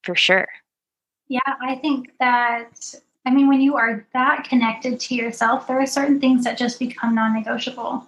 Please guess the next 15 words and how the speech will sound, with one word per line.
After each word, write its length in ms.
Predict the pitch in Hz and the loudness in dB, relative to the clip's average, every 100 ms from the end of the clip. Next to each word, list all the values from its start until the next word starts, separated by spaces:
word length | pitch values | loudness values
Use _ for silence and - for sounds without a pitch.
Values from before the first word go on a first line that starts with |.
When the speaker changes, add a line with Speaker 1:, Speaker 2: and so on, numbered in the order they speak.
| - - _ - | -18 -20 _ -2
Speaker 2:
And 80 | |
that 80 | 262 | 2
doesn't 260 | 277 320 262 | 2 2 4
mean 340 | 254 247 247 | 6 6 6
that 160 | 240 247 | 2 0
you 60 | |
don't 600 | 240 233 233 - - - _ _ | 0 0 -2 -6 -16 -18 _ _
make 360 | 262 254 254 247 | -4 0 0 -2
requests 580 | - _ 254 233 - - | -14 _ 0 0 -2 -4
of 140 | 247 | 2
others. 400 | 240 240 233 240 | 2 2 0 0
It 60 | 240 | -2
doesn't 220 | 247 247 | -4 -2
mean 260 | 240 233 233 | -2 0 2
that 380 | 226 233 - | 2 0 -6